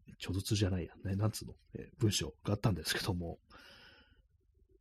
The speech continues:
なんか結構、それはわかるっていうか、村上春樹の文章、リズムがいいなみたいなことを私は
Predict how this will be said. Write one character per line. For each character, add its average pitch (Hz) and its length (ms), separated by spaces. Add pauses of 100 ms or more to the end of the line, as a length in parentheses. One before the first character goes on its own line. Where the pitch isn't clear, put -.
(460)
な 131 60
ん 117 40
か 98 40
結 143 100
構、 87 300 (400)
そ - 200
れ 113 60
は 110 340
わ 104 140
か 110 140
る 90 60
っ - 20
て - 160
い - 20
う - 0
か、 - 120
村 104 280
上 165 220
春 147 160
樹 - 100
の 95 60
文 95 120
章、 101 140
リ 117 160
ズ 175 100
ム 107 120
が 95 100
い 104 60
い - 20
な 92 80
み 92 80
た 90 80
い - 40
な - 20
こ 90 80
と 90 60
を - 20
私 98 280
は 92 80